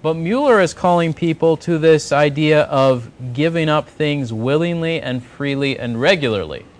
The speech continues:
Now, I think I've tried to make the point all throughout looking at this book. Not all of us are called to do what Mueller did and have a few pieces of furniture and a daily subsistence approach to living in terms of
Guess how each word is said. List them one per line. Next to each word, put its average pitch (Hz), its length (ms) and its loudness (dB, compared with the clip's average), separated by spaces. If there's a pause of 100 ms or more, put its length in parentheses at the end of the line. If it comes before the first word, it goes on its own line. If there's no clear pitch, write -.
(120)
Now, 143 240 0 (1120)
I 120 100 -2
think 202 220 0
I've 160 140 2
tried 190 240 2
to 175 60 -2
make 156 220 -2
the 131 80 -6
point 135 300 -2
all 143 180 2
throughout 139 300 2
looking 127 260 -2
at 117 140 -6
this - 160 -20
book. 110 280 -12
Not 151 360 -4
all 185 320 0
of 123 160 -4
us 113 360 -4
are 135 220 -4
called 127 560 -2 (380)
to - 80 -12
do 143 160 -2
what 143 100 0
Mueller 160 360 -2
did 117 400 0
and 117 200 -8
have 120 340 -2
a 120 60 -6
few 147 240 -6
pieces 151 460 -8
of 143 100 -4
furniture 131 800 -4 (440)
and 127 300 -2 (160)
a 110 240 -6
daily 147 420 -2
subsistence 156 840 -8
approach 139 460 -4
to 135 100 -8
living 123 400 -4
in 117 240 -8
terms 123 500 -4
of 110 360 -2